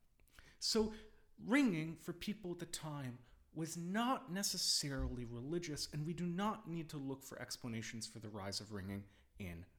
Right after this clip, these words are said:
religion. Instead, change ringing is, I argue, part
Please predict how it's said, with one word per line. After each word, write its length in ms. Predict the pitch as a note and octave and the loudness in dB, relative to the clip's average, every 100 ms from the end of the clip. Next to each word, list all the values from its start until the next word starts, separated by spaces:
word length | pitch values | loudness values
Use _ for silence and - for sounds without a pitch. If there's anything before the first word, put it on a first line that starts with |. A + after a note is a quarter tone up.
| - | -12
religion. 480 | G2 F2+ G#2+ - - - - _ _ - - _ _ - - - - - - | -8 -4 -4 -4 -8 -14 -20 _ _ -20 -20 _ _ -20 -18 -20 -20 -20 -2
Instead, 680 | A3 A#3+ - - E4 D#4+ G#3 - - - | 2 4 4 2 -2 -2 -6 -12 -14 -2
change 500 | - B3+ C#4+ C4 F#3+ | 2 4 6 4 0
ringing 400 | F#3 F3 E3+ - | 0 0 -2 -2
is, 360 | D3+ C#3+ C#3 - - | 2 4 4 0 -2
I 140 | B2+ - C3 | -4 -4 -4
argue, 520 | C#3 D3+ C3+ B2+ B2 - - - | -2 -2 -2 -4 -6 -10 -18 -12
part 400 | - A3+ C4 | -4 -2 -2